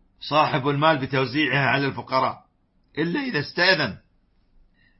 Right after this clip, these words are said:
إلا إذا استأذن من موكله بذلك أو أذن له، قال له: "هذه زكاة، أعطيها للفقراء، أعطيها للفقراء"،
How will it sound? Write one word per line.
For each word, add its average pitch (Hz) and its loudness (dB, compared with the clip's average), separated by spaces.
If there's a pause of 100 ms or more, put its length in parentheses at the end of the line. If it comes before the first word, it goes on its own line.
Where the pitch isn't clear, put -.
إلا 101 -4
إذا 117 -2
استأذن 131 -2
من 117 -2
موكله 92 -2
بذلك 87 -4
أو 135 -2
أذن 135 0
له، 98 -4 (1300)
قال 107 0
له: 139 4
"هذه 156 0 (920)
زكاة، 151 -2 (880)
أعطيها 143 0
للفقراء، 113 -2 (1000)
أعطيها 131 0 (840)
للفقراء"، 123 2